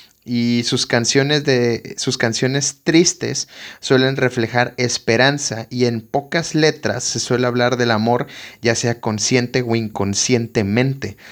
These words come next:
El rey del Britpop fue, es y será eternamente Oasis, la banda de Manchester de los hermanos Gallagher.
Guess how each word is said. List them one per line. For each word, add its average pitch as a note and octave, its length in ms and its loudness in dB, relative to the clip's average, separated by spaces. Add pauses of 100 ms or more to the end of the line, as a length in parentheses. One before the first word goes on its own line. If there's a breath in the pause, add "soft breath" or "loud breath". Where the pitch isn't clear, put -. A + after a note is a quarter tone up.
(180 loud breath)
El A#2 200 2
rey C#3+ 180 4
del D3+ 180 4
Britpop C#3 640 0 (460)
fue, B2+ 460 0 (460)
es C3 420 0
y A#2+ 100 -4
será A#2 400 4
eternamente B2 1040 0 (380 soft breath)
Oasis, G#2+ 920 2 (480 loud breath)
la G#2+ 180 2
banda B2 360 2
de A2+ 100 4
Manchester C3+ 720 2
de A#2+ 100 0
los G#2+ 200 0
hermanos A2 480 0
Gallagher. G#2 640 2